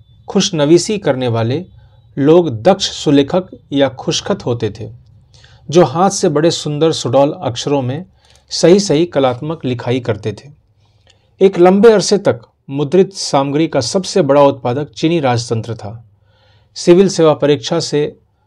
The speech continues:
नियुक्त चीनी, नियुक्त चीन की नौकरशाही भी विशालकाय थी, तो चीनी राजतंत्र इन परीक्षाओं के लिए बड़ी तादाद में किताबें छपवाता था। सोलहवीं सदी में परीक्षा देने वालों की तादाद बढ़ी, लिहाजा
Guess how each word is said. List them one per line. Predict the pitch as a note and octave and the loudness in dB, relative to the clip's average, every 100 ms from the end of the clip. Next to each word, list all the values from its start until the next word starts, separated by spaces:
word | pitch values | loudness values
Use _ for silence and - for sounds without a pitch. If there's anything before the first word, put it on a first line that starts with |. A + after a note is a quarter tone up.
| _ _ _ | _ _ _
नियुक्त | C3+ F3 G3+ G3+ | 0 2 2 -2
चीनी, | - E3 E3+ G3 G#3 - _ _ - | -6 -4 0 -2 -4 -16 _ _ -6
नियुक्त | D3 G3 G3 | -2 -2 -4
चीन | - F#3 G3+ | -6 -2 -2
की | G3+ D#3 | -2 -2
नौकरशाही | C3+ C3+ E3+ D#3 C3 D#3 | -2 -2 -2 -2 -2 -2
भी | C#3 D#3 G3+ _ _ _ _ | -2 -6 -8 _ _ _ _
विशालकाय | B2 A#2+ C#3 C#3 C3+ D3+ | -6 0 0 0 -2 -4
थी, | - A2+ A#2 _ _ _ _ _ | -6 -14 -14 _ _ _ _ _
तो | D3+ | -8
चीनी | B2 - D#3+ F#3 | -6 -2 0 2
राजतंत्र | D#3+ C#3 B2 D#3+ D#3+ | 2 0 -2 -4 -4
इन | E3+ D3 C3 | -6 -6 -4
परीक्षाओं | B2+ B2+ B2 - D#3 | -2 -4 -6 -6 -6
के | D3+ | -6
लिए | B2+ B2 | -4 -4
बड़ी | G#2+ D3+ G3+ | 0 2 2
तादाद | D3 B2+ C3 | 0 0 -2
में | C#3 C#3+ | -4 -8
किताबें | A#2 A#2 C3 | -4 -2 -4
छपवाता | B2 A#2+ A2+ G#2 G#2+ | -6 -6 -4 -6 -6
था। | G#2 A2+ A#2 _ _ _ _ _ _ _ | -10 -14 -18 _ _ _ _ _ _ _
सोलहवीं | - F3+ F3 G3 | -2 6 6 6
सदी | A3+ F#3+ E3+ | 4 4 2
में | G3+ F#3+ | 0 2
परीक्षा | D#3 D3+ - | 0 0 -2
देने | F3+ D#3 D#3+ | 0 0 0
वालों | C3+ C3+ D#3 | 2 2 0
की | D3+ | -4
तादाद | C3 B2 C3 C3+ | -4 -2 0 -2
बढ़ी, | A2+ A2 G#2 G2 - _ _ _ _ _ | -2 -4 -4 -8 -16 _ _ _ _ _
लिहाजा | D3 C3+ C#3+ E3+ | -2 0 2 2